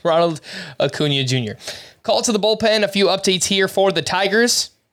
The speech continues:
Good call, Scott. It does look like the Tigers want Alex Lange back in that closer role because Jason Foley entered in the eighth inning, uh, with, uh, one out and a one-run lead. He did get the final two outs of the inning.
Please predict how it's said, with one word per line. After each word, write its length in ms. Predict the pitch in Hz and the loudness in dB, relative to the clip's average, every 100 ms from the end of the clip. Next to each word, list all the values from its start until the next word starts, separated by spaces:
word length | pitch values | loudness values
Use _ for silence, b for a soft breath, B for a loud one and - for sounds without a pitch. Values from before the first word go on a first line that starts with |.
| _ | _
Good 140 | 170 156 | -4 -2
call, 220 | 160 160 | 2 2
Scott. 320 | - 165 214 | 0 -2 -2
It 100 | - _ _ _ _ | -4 _ _ _ _
does 200 | 185 190 | -4 -2
look 140 | 175 - | -2 -2
like 200 | 175 - | -4 -2
the 60 | |
Tigers 420 | 147 160 160 160 | -4 -2 0 0
want 180 | 143 156 | 2 0
Alex 300 | 143 143 143 | 2 -2 0
Lange 240 | 160 147 143 | 0 0 0
back 220 | 135 135 | -2 -4
in 80 | 135 | -2
that 140 | 120 | -2
closer 280 | - 175 156 | -2 -4 -2
role 200 | 139 143 | 0 0
because 720 | 135 131 - 240 185 147 160 - B B B - | 0 -4 -2 2 2 2 0 -4 B B B -6
Jason 340 | 180 233 196 | -2 0 -2
Foley 460 | - 190 190 196 - | 0 0 0 0 -2
entered 460 | 170 - 175 170 - | -4 -2 0 0 -2
in 200 | 151 147 | -2 0
the 180 | 143 - | -2 -2
eighth 260 | 180 220 - | -4 -4 -2
inning, 380 | 147 143 170 190 b b | -2 0 -4 -8 b b
uh, 360 | - 127 127 127 | -2 0 2 0
with, 460 | 135 139 127 - - | 0 0 -2 -6 -2
uh, 340 | 131 127 123 | 2 2 2
one 300 | 117 143 190 - | 0 -2 0 0
out 300 | 147 196 - | 0 -2 -2
and 100 | 151 | -2
a 40 | 143 | 0
one-run 400 | 147 160 151 131 | 0 0 0 0
lead. 320 | 170 208 220 b b | -2 -2 -4 b b
He 100 | - | -12
did 160 | 135 147 | -6 -4
get 140 | 160 | -4
the 60 | 147 | -4
final 260 | 151 151 135 | -4 -4 -2
two 200 | - 123 | -4 -2
outs 200 | 139 - | -2 -2
of 80 | |
the 120 | 131 127 | -4 -2
inning. 260 | 185 185 | -2 -2